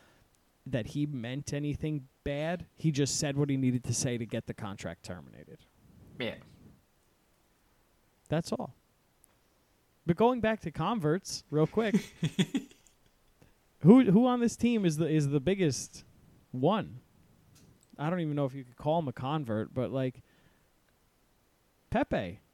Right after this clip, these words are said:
Speaker 1: born and raised in Brazil.
Speaker 2: Well, yeah. But
Speaker 1: Born and raised in Brazil, thirty-nine years old. Them Brazilian defenders, man, they last.
Speaker 2: They last. They last so long.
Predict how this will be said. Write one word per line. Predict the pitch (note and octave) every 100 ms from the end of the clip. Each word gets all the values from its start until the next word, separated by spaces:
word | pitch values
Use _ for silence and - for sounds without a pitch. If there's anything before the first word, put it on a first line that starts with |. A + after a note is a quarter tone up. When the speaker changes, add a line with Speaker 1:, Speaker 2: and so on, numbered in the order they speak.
| _ _ -
Speaker 1:
born | A#2+ D#3+
and | G3
raised | F#3 G#3+ F#3+
in | G#3+
Brazil. | G3 D#3+ B3 G3+ G#2+ - _ - - - - - - - - - - - - - - - - - _ _ _ _ _ _ _ _ _ _ _ _ - - -
Speaker 2:
Well, | D#3+ D3 G2+ F#2+ -
yeah. | - - G2 - - - - - - - - -
But | - -
Speaker 1:
Born | C#3 F#3
and | F#3
raised | G3 F#3
in | F#3+
Brazil, | F#3 E3+ F#3+
thirty-nine | D#3 - D#3+ F3+ F3+ F#3
years | F#3 F3
old. | F3 D3+ - _ - - - - _
Them | - G3+
Brazilian | B3+ F3+ G#3+ A3+
defenders, | G3 D#3+ F#3 A#3 D#3+ A#2
man, | A2 A2 C3 - _ -
they | D3+
last. | G#3 F3+ A2+ - - - -
Speaker 2:
They | G#2 G2+
last. | E2 E2+ E2 F2+ -
They | A#2
last | A#2+ F#2 F2+
so | - - A2
long. | - G2+ G2+